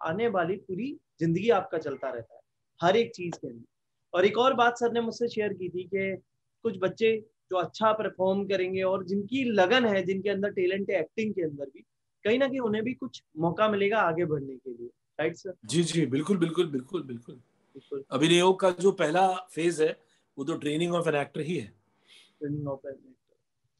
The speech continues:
Speaker 1: तो सर, ये course अगर कोई बच्चा ज्वाइन करना चाहे, और कैसे ज्वाइन करे, मतलब,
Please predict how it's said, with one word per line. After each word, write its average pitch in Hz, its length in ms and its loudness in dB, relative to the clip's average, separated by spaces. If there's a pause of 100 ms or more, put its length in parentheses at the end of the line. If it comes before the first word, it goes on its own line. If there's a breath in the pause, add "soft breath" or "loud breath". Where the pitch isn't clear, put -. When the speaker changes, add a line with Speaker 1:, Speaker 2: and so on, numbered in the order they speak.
(320)
Speaker 1:
तो 240 60 -2
सर, 269 220 2
ये 247 260 -2
course 226 420 2
अगर 214 200 0
कोई 220 160 -2
बच्चा 196 320 -2
ज्वाइन 180 340 0
करना 175 300 0
चाहे, 127 280 -4 (1080)
और 143 240 0 (800)
कैसे 214 320 0
ज्वाइन 190 280 0
करे, 139 200 -4
मतलब, 135 320 -10